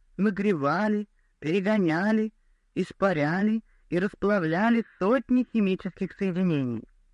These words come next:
Соединения распадались на отдельные обломки, на отдельные кусочки разных сортов. Но кусочки эти держались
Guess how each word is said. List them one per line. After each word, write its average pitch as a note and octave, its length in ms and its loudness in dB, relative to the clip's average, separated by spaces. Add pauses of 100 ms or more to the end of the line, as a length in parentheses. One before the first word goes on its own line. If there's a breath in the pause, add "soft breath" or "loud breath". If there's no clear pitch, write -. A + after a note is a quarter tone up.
(960)
Соединения A3 540 2
распадались A3 680 0
на G3+ 140 0
отдельные G#3 640 2
обломки, E3+ 720 -2 (360)
на C#3 160 0
отдельные A#3+ 600 4
кусочки A#3+ 1040 0
разных D3 520 -2
сортов. D#3+ 480 -2 (1160)
Но F#3 260 0
кусочки B3+ 600 0
эти B3+ 320 2
держались G#3+ 540 0